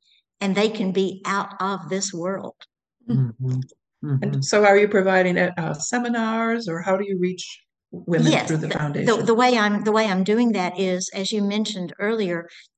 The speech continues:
Speaker 1: through my, um, Senior Moments columns. Um, in fact, my, uh, my editor has given me permission this year to focus on my experiences as a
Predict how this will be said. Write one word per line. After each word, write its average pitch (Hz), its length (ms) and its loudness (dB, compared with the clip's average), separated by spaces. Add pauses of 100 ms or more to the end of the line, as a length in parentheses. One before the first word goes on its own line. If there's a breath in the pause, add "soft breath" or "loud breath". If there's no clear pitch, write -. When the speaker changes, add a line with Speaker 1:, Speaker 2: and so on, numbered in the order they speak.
Speaker 1:
through 220 220 8
my, 190 320 4
um, 185 240 -4
Senior 214 360 0
Moments 202 440 -2
columns. 202 720 -6 (480 soft breath)
Um, 196 420 0
in 208 120 0
fact, - 480 -2
my, 190 420 -2
uh, 170 220 -8
my 185 160 -2
editor 190 580 -2 (360 soft breath)
has 196 180 2
given 196 240 4
me 196 100 4
permission 196 600 0
this 202 220 0
year 185 140 0
to 180 140 -4
focus 233 460 -4
on 190 280 -2
my 185 140 0
experiences 180 800 -4
as 185 220 -6
a 175 200 -6